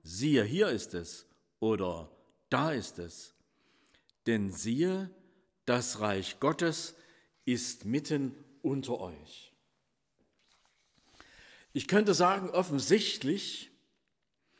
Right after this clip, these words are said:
müssen wir da irgendwie eine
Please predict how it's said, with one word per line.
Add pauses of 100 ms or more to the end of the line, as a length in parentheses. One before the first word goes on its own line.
(1400)
müssen
wir
da
irgendwie (200)
eine